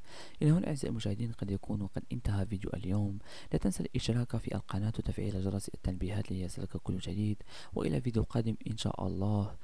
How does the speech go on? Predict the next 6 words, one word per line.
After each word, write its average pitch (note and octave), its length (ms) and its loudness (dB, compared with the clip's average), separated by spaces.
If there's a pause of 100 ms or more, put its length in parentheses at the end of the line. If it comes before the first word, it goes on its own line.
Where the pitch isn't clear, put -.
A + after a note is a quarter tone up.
(200)
والسلام G#2 520 0
عليكم F#2 480 -2
ورحمة F#2 440 -4
من F2+ 220 -6
الله F#2 480 -2
تعالى F2+ 540 -4